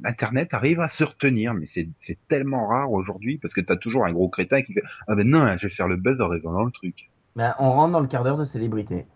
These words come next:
Speaker 2: Il faut être célèbre pendant un quart d'heure. Euh,
Speaker 1: De
Speaker 2: on
Speaker 1: toute façon,
Speaker 2: a
Speaker 1: tu peux pas sur Internet être célèbre plus d'un quart d'heure, hein, sinon.
Speaker 2: Quart d'heure de célébrité, c'est un, un mec, alors je sais plus qui avait dit ça, mais je me demande si c'est pas un psychologue ou un, un gars comme ça,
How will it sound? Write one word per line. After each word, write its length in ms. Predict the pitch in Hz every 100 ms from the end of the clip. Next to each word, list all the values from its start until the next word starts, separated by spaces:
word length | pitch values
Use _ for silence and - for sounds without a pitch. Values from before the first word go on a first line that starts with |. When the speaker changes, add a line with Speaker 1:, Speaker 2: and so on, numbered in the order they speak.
| -
Speaker 2:
Il 100 | 113
faut 120 | 120
être 100 | 110
célèbre 480 | - 131 131 131 - _ - 127
pendant 260 | 131 120
un 80 | 110
quart 200 | 104 92
d'heure. 380 | 90 85 127 - _ _ _ _ _
Euh, 140 | 95 90
Speaker 1:
De 280 | 90 90 -
Speaker 2:
on 80 | 98
Speaker 1:
toute 80 | 123
façon, 140 | 135
Speaker 2:
a 40 |
Speaker 1:
tu 160 | 127 120
peux 140 | 123
pas 160 | 107 123
sur 140 | -
Internet 400 | 98 - 104 104
être 120 | 95 -
célèbre 240 | 101 98
plus 160 | - 104
d'un 140 | 95
quart 200 | 87 85
d'heure, 200 | 101 107
hein, 120 | 85 87
sinon. 400 | - 85 92 78 -
Speaker 2:
Quart 140 | 151
d'heure 120 | 160 170
de 40 |
célébrité, 580 | 170 147 135 135 151 185
c'est 200 | - 120
un, 60 | 110
un 320 | 110 110 113
mec, 280 | 113 139 131
alors 140 | 104
je 60 | 107
sais 60 | 123
plus 140 | 143
qui 200 | - 131
avait 160 | 117 107
dit 140 | 110
ça, 220 | 113 147
mais 140 | 143 104
je 80 | - _ 123
me 80 |
demande 200 | 123 127
si 60 | 127
c'est 80 | 127
pas 80 | 117
un 100 | 113
psychologue 560 | - 120 127 123 127
ou 80 | 107
un, 180 | 104 95
un 120 | 101
gars 140 | 104 117
comme 160 | 110
ça, 220 | 127 151